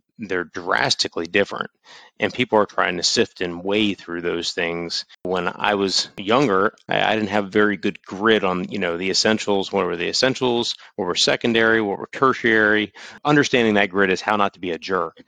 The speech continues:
and how to actually love on people <laughs> if you have that <laughs> right structure in, in play. You know, you know what to give up and what to move forward on. Just wanted to point that out. When did, in the spectrum,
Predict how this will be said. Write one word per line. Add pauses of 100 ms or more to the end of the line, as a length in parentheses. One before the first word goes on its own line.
(220)
and
how
to
actually
love
on
people (320)
<laughs>
if
you
have
that (380)
<laughs>
right
structure
in,
in
play. (140)
You
know,
you
know
what
to
give
up
and
what
to
move
forward
on. (400)
Just
wanted
to
point
that
out. (400)
When
did,
in
the
spectrum,